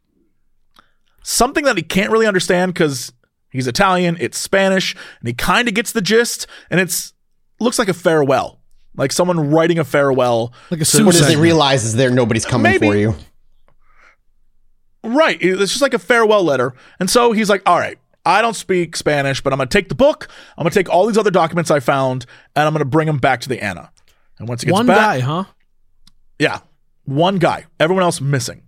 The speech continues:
Speaker 1: And so he brings it back to the Anna, and on October eleventh, well, uh, sorry.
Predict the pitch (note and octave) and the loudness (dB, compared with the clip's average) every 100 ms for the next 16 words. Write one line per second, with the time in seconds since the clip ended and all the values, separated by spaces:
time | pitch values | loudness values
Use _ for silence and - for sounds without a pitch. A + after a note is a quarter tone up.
0 | _ _ _ _ _ D#3+ D#3+ G#3 F#3+ F3+ | _ _ _ _ _ -4 0 2 2 -2
1 | - - _ - F#3 F#3+ F3+ E3+ E3 G3+ | -10 -20 _ -10 -2 -2 -2 -4 -2 -2
2 | D#3+ D#3+ D#3 C#3+ C#3+ G#3+ D4 D4+ C#4 - | -2 0 -2 -2 -2 0 2 0 -2 -6
3 | - _ - F#3 F#3 F#3+ F3 - F3 F3+ | -20 _ -2 0 0 0 -2 0 0 0
4 | E3+ F#3+ G3+ F#3 F3+ E3 D#3 D#3 B3 G3 | 0 0 2 2 2 2 2 2 2 2
5 | D#3 F3 - - G#3 A#3+ G#3+ - G3 | -2 -6 -16 -4 0 2 0 2 0